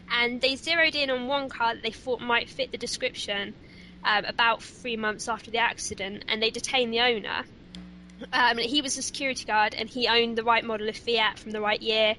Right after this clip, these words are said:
and it'd been repainted from white to red, uh, the day after the Alma,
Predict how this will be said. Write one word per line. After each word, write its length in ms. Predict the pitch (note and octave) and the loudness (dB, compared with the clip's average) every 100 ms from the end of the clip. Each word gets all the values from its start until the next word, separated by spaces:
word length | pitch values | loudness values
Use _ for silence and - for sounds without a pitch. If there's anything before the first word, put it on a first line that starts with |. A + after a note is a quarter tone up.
| - - - - - | -6 -18 -18 -18 -2
and 220 | A3+ A3+ | 2 2
it'd 120 | G#3+ - | 0 -2
been 160 | C4 | -2
repainted 680 | A#3+ - C#4 C#4 C#4 A3 G#3 | -2 -2 0 0 -4 -8 -10
from 260 | - A3+ A3+ | -8 -6 0
white 200 | A3+ - | 0 0
to 120 | A3+ | -2
red, 320 | B3+ G#3 G#3+ - - - - | 0 0 -2 -12 -20 -20 0
uh, 140 | G#3 | 0
the 100 | G#3 | 2
day 180 | - A3+ | 2 4
after 240 | A3 - G#3+ | 4 0 -4
the 180 | A3+ G#3+ | 0 2
Alma, 440 | A#3+ A3+ A3+ G#3+ | 2 0 -2 -4